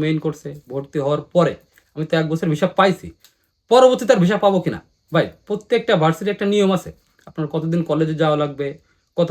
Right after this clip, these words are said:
পার্সেন্ট আপনার হাজিরা থাকা লাগবে, আপনার টিউশন ফি, এ, শোধ করতে হবে, আপনার যাবতীয় যে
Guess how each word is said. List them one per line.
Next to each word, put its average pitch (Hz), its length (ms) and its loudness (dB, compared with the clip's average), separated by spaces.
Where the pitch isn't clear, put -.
পার্সেন্ট 170 280 0
আপনার 170 180 -2
হাজিরা 139 320 0
থাকা 156 200 0
লাগবে, 139 260 -4
আপনার 160 260 -2
টিউশন 170 320 -2
ফি, 180 80 0
এ, - 20 2
শোধ 175 140 2
করতে 170 240 -2
হবে, 156 200 2
আপনার 156 300 0
যাবতীয় 170 400 2
যে 170 40 6